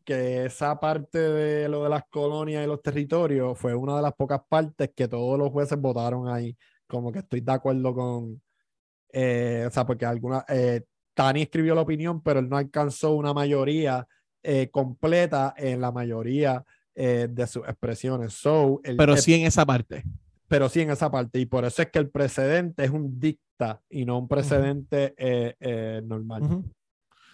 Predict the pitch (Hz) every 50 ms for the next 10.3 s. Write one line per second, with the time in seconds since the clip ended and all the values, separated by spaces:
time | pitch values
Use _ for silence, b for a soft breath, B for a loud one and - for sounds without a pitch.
0 | b b b b _ - 127 123 123 123 117 - _ b b b b - 143 139
1 | 143 139 135 143 147 143 123 104 - - 147 127 127 131 143 139 135 139 147 151
2 | 151 160 - 147 143 147 143 143 151 143 156 160 - - 170 143 - - 139 135
3 | 131 131 135 143 143 139 143 143 143 139 139 - 135 135 139 139 135 127 131 135
4 | 165 170 165 - - 165 160 156 - 143 - - 131 135 139 143 139 147 147 139
5 | - - 143 139 139 139 131 - - 160 165 175 175 170 160 151 139 131 127 123
6 | - - - 135 127 139 139 147 156 139 131 131 139 131 120 - b b b b
7 | b 131 127 135 139 127 131 131 - - 135 123 131 127 131 135 139 147 151 135
8 | - - 139 135 127 - 151 143 143 139 131 - - 147 143 135 127 - - 160
9 | 175 170 147 139 135 143 143 131 127 123 120 120 120 120 120 117 117 123 147 170
10 | 185 170 160 160 160 156